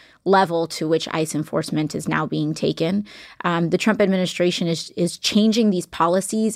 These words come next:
at a breakneck pace. So even the most, you know, prolific immigration lawyers in the country can barely pe-, keep up with the changes that they're making here. And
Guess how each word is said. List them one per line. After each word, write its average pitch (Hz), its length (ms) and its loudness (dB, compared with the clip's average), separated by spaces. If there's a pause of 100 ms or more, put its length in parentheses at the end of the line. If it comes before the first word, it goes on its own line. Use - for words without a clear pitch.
at 170 280 -2
a 170 100 2
breakneck 165 800 0
pace. 151 320 -4
So 165 320 2 (360)
even 220 320 4
the 202 80 4
most, 180 500 0 (800)
you 185 100 4
know, 156 80 0
prolific 196 560 0
immigration 175 460 0
lawyers 160 240 0
in 156 60 -4
the - 40 -4
country 160 320 -4
can 165 160 -2
barely 165 300 0
pe-, - 160 -12 (240)
keep - 280 0
up 165 300 2 (380)
with 175 160 2
the 170 80 2
changes 175 400 0
that 160 180 0
they're 165 100 0
making 170 440 0
here. 151 360 -2 (100)
And 170 500 0